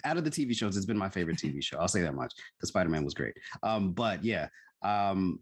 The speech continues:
I loved season one, and I, I'm pretty, I'm so confident that season two is gonna be awesome. Um, especially just, like, given the stakes that, um, we know are already gonna be at hand, um, based off of the way things ended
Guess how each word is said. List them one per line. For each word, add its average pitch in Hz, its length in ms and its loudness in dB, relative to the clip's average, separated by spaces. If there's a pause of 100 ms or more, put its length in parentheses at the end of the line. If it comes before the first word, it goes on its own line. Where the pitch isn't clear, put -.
(100)
I 113 160 2
loved 107 460 2
season 110 500 0
one, 95 540 0 (280)
and 90 420 2
I, 101 540 0 (240)
I'm 98 200 2
pretty, 127 640 0
I'm 113 220 0
so 110 260 0
confident 95 480 0
that 90 160 0
season 90 240 0
two 87 180 0
is 85 100 0
gonna 85 180 2
be 82 180 0
awesome. 80 500 -2 (300)
Um, 104 240 2
especially 156 460 0
just, 107 240 0
like, 101 280 2
given 104 260 2
the 82 80 0
stakes - 540 0
that, 80 380 0 (320)
um, 87 340 2
we 90 120 2
know 85 420 0 (440)
are 90 240 2
already 82 520 2
gonna 80 220 -2
be 76 280 -2
at 73 180 -4
hand, 76 380 -4
um, 73 400 -2
based 76 240 0
off 76 140 0
of 82 60 2
the 76 60 0
way 78 140 2
things 76 300 2
ended 76 340 0